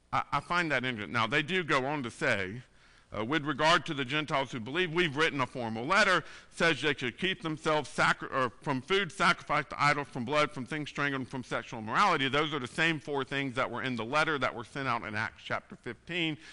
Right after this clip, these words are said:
Paul should, is very aware of that letter. He went around and delivered that letter to people.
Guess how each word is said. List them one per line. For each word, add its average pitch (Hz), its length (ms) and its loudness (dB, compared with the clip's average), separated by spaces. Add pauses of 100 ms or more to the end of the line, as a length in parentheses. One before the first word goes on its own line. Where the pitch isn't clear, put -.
(500)
Paul 202 280 6
should, 175 320 2
is 135 200 -2
very 190 340 8
aware 180 400 6
of 170 100 2
that 147 220 4
letter. 143 340 2 (220)
He 170 140 -2
went 180 320 4
around 170 440 4
and 151 160 4
delivered 156 680 4
that 139 260 6
letter 127 320 4
to 123 120 -2
people. 131 500 -2